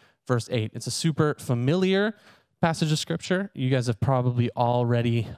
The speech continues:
um, many of you have probably heard it and read it. And, uh, if you, I, I grew up like a Baptist kid. I was in Awanas, you know what I'm saying? So, uh, we, I memorized this thing.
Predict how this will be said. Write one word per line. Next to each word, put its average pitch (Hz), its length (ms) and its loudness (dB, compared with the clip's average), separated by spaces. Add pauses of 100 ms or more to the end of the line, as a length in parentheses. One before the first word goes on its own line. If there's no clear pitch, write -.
um, 110 380 -2 (520)
many 131 140 0
of 123 80 0
you 123 80 4
have 117 80 -2
probably 120 340 2
heard 170 260 0
it 170 140 -2
and 117 120 0
read 160 160 2
it. - 200 -6 (360)
And, 117 320 0
uh, 110 320 0
if 110 260 -10
you, 123 280 2
I, 131 280 0 (160)
I 110 140 -2
grew 139 160 0
up 127 80 -4
like 123 100 0
a 110 60 -4
Baptist 120 380 -4
kid. 139 180 0
I 120 60 2
was 120 100 -2
in 123 80 0
Awanas, 104 680 -10
you 113 80 -4
know 110 40 -4
what 107 160 -6
I'm 113 80 0
saying? 117 200 -2 (420)
So, 110 480 -2 (260)
uh, 113 300 0
we, 117 420 -2
I 117 260 0
memorized 120 440 0
this 107 160 -8
thing. - 280 -12